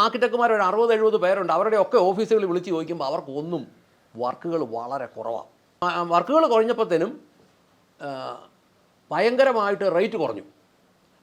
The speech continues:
റേറ്റ് കുറഞ്ഞപ്പം മത്സരമായി. മത്സരമായി കഴിഞ്ഞപ്പോഴത്തേനും പിന്നെയും പിന്നെയും റേറ്റ് കുറച്ചു. അതുകൊണ്ട് എന്ത് സംഭവിച്ചു? ഈ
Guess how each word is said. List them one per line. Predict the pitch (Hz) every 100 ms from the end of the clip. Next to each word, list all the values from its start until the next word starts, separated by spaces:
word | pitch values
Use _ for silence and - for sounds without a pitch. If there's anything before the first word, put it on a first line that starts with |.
| 185
റേറ്റ് | 240 330
കുറഞ്ഞപ്പം | 294 233 226 247
മത്സരമായി. | 190 175 - 127 92 _ _ _ _ _ _ _ _ _ _ _ -
മത്സരമായി | 190 233 330 339 277 277
കഴിഞ്ഞപ്പോഴത്തേനും | 247 240 233 233 233 240
പിന്നെയും | 247 302 269
പിന്നെയും | 247 247 214
റേറ്റ് | 190 170
കുറച്ചു. | 131 107 _ _ _ _ _ _ _ _ _ _ _ -
അതുകൊണ്ട് | 202 311 294
എന്ത് | 285
സംഭവിച്ചു? | 294 277 269 247 - _ _ _ _ _ _ _ _ _
ഈ | 190